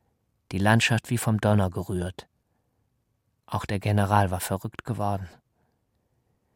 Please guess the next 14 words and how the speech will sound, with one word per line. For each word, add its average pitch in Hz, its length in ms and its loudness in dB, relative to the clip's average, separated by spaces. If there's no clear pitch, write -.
Die 113 80 0
Bahn 117 340 6
des 135 180 0
Geschosses 131 600 0
musste 123 440 0
weit 120 400 2
über 123 340 -2
ihm 104 140 0
verlaufen 104 600 -2
sein, 101 380 0
weit 120 340 2
über 107 200 -6
dem 95 200 -2
Kliff, - 560 -6